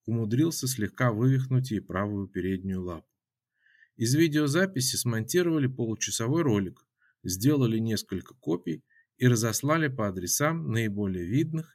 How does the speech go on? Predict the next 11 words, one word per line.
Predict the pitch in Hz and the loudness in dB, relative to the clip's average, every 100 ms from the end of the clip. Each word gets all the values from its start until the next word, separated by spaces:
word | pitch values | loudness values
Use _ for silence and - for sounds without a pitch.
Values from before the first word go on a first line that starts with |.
| _ | _
и | 120 | 0
уважаемых | 120 104 92 87 123 147 143 143 139 | 2 2 0 0 2 2 0 -6 -8
в | - | -10
Словояре | 98 87 85 87 113 113 | -6 -6 -6 -4 -4 -4
бандюков. | 104 101 92 - 78 - _ _ _ _ _ _ _ _ _ | -4 -4 -6 -12 -16 -16 _ _ _ _ _ _ _ _ _
Сам | - 151 143 | -4 -2 0
Курзяев | 151 143 170 196 139 - | 0 4 4 4 2 -2
этот | 117 127 123 | -2 0 -2
шедевр | - 127 147 156 151 | -2 0 2 0 0
не | 165 170 | 0 2
видел, | 107 85 82 | 2 0 -8